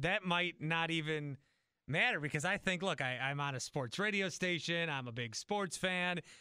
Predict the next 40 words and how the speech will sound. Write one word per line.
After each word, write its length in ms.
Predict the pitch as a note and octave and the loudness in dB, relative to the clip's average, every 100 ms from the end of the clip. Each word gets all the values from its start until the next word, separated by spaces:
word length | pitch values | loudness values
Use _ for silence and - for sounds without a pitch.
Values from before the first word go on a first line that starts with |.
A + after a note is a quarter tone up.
| - | -2
I 100 | - | 0
cover 300 | C#3 D3+ C#3+ | 2 0 0
these 200 | B2+ A#2+ | -2 -4
teams. 480 | - G#3 G3 G3 E3 | -2 2 2 4 4
I 120 | C#3 | 2
can 280 | B2+ C#3+ B2+ - - - | 4 2 2 -4 -14 -2
get 140 | D3+ C3+ | 0 2
the 100 | C3 | 2
lineups 440 | E3 G3+ G3 F#3 | 4 6 4 4
before 320 | F#3+ D3+ F#3 | 2 4 4
everybody 540 | F#3 F3+ F3 F#3 F3 F3+ | 4 4 4 4 4 4
else. 300 | F3+ F3+ - - - | 4 2 -2 -14 -8
Some 260 | - A3 D4 | 0 4 4
of 80 | C#4+ | 4
these 180 | F#3 C3+ | 4 6
guys 320 | F#3 F#3 C#3+ | 6 6 4
that 180 | D3 - | 2 2
play 280 | G3 C4 | 2 4
this 200 | A3 C3+ | 2 2
stuff, 420 | - D#3 C#3+ C3+ - - _ | 0 0 0 0 -6 -20 _
this 240 | C3+ G#3+ C#4 | 0 2 2
is 160 | B3 | 0
purely 520 | - - A#3 A3+ G#3+ F#3+ | 0 2 4 4 4 4
a, 140 | F3 | 4
a 80 | E3+ | 4
numbers 640 | D#3+ D#3 F#3+ G3+ G3+ F#3 - | 4 4 4 4 4 2 -2
thing. 440 | - F#3 F3 C3 | 0 2 2 2
They 140 | C#3+ A3+ | 0 2
don't 200 | A#3+ F#3+ | 2 2
know 340 | F#3+ F#3+ F#3 - - - | 2 4 0 -4 -6 0
how 140 | D#3+ | 2
to 100 | C#3+ | 0
pronounce 460 | - B2+ F3 B3 - | -2 2 2 2 2
these 200 | G#3 E3+ | 0 4
guys' 320 | F#3+ F#3+ D#3 | 4 2 2
names. 440 | F#3 F#3 F#3 D3+ - _ - | 2 2 0 -4 -12 _ -2
They 140 | C#3+ | 2
don't 180 | F3+ E3 | 4 4
know, 220 | D#3 D3+ | 2 2
eh, 80 | D#3 | 2